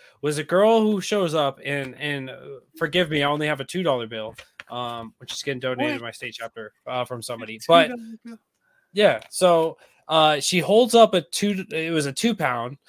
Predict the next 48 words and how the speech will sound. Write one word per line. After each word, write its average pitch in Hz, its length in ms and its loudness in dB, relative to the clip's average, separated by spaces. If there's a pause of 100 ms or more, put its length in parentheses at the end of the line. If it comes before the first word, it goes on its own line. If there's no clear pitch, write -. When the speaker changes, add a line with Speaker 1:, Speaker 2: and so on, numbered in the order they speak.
(140)
Speaker 1:
eh, 135 240 -2
or 147 200 0
a 139 60 2
one 165 220 2
pound 147 300 0
and, 127 160 -4
like, 120 180 -8
a 120 40 -10
twenty 160 280 -2
pound. 101 320 -12 (340)
Um, 120 340 -2
she - 140 -6
was 127 100 -8
British. 123 380 -2 (400)
Um, 135 500 4
and 170 220 0
she 185 100 -2
goes, 196 380 6 (180)
"You 190 140 4
know, 208 380 10 (100)
the 196 100 6
only 294 240 8
difference 240 520 4
between 220 480 0
these 165 420 4
is 165 320 0
what's 180 240 2
printed 220 480 0
on 123 220 0
them." 110 220 -12 (380)
And 196 400 4
so, 196 480 6
like, 190 300 4
"Why 185 300 6
don't 214 180 4
we 214 160 0
just 196 240 -2
print 208 240 2
more 190 280 4
of 170 120 2
these 214 560 4
and 185 260 2
less 185 240 0
of 165 180 -4
these? 190 520 0 (240)
And 190 180 4
Speaker 2:
Um, 190 60 0
Speaker 1:
then 185 640 4